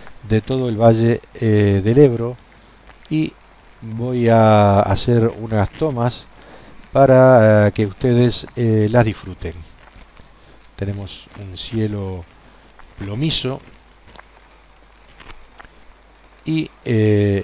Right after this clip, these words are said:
ya, eh, nos estamos acercando y damos una ojeada.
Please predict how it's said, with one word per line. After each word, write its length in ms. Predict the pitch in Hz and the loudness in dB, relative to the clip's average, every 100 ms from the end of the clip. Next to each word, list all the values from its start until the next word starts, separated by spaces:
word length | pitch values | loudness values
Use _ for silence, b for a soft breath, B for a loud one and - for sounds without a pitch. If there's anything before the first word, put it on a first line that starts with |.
| 98 | -8
ya, 300 | 104 123 127 - | -2 2 4 2
eh, 300 | 107 104 101 | -2 -2 -4
nos 160 | 104 | -6
estamos 560 | 104 - 117 117 107 - - | -10 -2 -2 -2 -10 -14 -6
acercando 800 | 120 - 131 - 110 107 110 120 - b b b b b b b - | -4 -2 -4 -2 -2 -2 -10 -12 -18 b b b b b b b -4
y 80 | |
damos 300 | 123 143 120 | 0 0 -2
una 140 | 151 120 | -8 -8
ojeada. 720 | 104 151 131 107 110 120 101 | -4 2 4 4 2 -2 -10